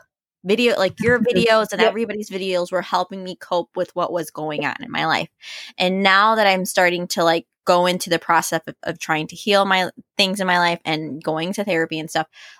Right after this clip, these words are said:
Speaker 1: like, I can watch your video and I'm seeing things differently.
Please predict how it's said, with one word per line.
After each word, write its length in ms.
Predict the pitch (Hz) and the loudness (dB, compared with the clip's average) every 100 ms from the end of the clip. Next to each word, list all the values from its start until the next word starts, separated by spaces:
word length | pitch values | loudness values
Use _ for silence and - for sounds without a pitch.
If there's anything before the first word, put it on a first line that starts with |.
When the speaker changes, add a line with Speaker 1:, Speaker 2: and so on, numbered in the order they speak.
| - | -8
Speaker 1:
like, 100 | - - | -4 0
I 200 | 175 185 | 2 0
can 240 | - 185 | -6 -4
watch 260 | 175 185 220 | -2 -2 -2
your 80 | |
video 340 | 202 175 185 202 | -4 -2 0 0
and 200 | 185 170 | -2 -6
I'm 80 | 175 | -8
seeing 420 | - 180 175 - _ | -6 -4 -6 -8 _
things 440 | 175 165 165 - | -4 -4 -6 -8
differently. 720 | - 160 - - - - - | -4 -4 -4 -10 -10 -16 -18